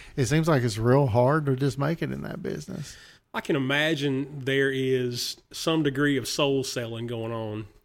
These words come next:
Speaker 2: to get into that industry and then to maintain a career there.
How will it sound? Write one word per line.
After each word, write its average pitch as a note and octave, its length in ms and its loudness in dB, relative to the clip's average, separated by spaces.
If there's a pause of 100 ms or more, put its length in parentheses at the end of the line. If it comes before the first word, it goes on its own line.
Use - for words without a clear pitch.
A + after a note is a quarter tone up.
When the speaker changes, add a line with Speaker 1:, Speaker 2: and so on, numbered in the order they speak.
(360)
Speaker 2:
to C3 100 -2
get C#3 260 -2
into C#3 460 -2
that B2 200 -2
industry C3 580 -2 (500)
and C3+ 160 2
then C3 480 0 (100)
to B2+ 140 -6
maintain B2+ 540 0
a B2+ 40 -4
career C#3 460 0
there. G#2 360 -8